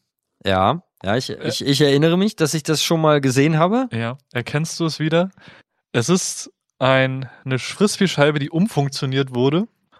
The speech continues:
Speaker 2: um möglichst effizient Schottgläser tragen zu können. Was in diesen Schottgläsern drin ist,
Speaker 1: Na,
Speaker 2: li-
Speaker 1: Wasser fürs Spielfeld, ist doch ganz klar.
Speaker 2: <laughs> unterliegt natürlich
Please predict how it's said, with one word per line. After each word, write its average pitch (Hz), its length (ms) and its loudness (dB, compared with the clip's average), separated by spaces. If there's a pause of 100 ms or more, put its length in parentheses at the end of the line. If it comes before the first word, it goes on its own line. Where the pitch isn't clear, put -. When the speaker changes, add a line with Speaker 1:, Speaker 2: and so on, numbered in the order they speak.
(160)
Speaker 2:
um 131 260 -2
möglichst 180 640 0
effizient 165 800 0 (640)
Schottgläser 117 880 0
tragen 110 400 -2
zu - 160 -10
können. 104 340 -8 (400)
Was 147 300 -2
in 170 100 2
diesen 156 220 -2
Schottgläsern 143 680 0
drin 135 200 -2
ist, - 400 -10 (640)
Speaker 1:
Na, 117 140 0
Speaker 2:
li- 151 60 -2
Speaker 1:
Wasser 165 320 2
fürs 135 200 0
Spielfeld, 135 580 2
ist 135 160 -4
doch 180 60 2
ganz 143 260 -2
klar. 143 460 2
Speaker 2:
<laughs> 147 460 0
unterliegt 156 680 -2
natürlich 135 560 -2